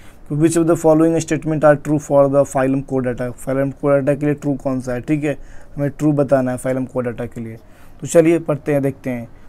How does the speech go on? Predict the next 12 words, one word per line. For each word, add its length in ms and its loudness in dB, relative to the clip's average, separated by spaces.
Question 300 0
number 280 8
<clears throat> 420 -10
थर्टीन। 220 6
In 320 -2
co-, 260 6
in 260 4
Urochordata, 720 4
notochord 760 4
extend 340 0
from 200 4
head 220 2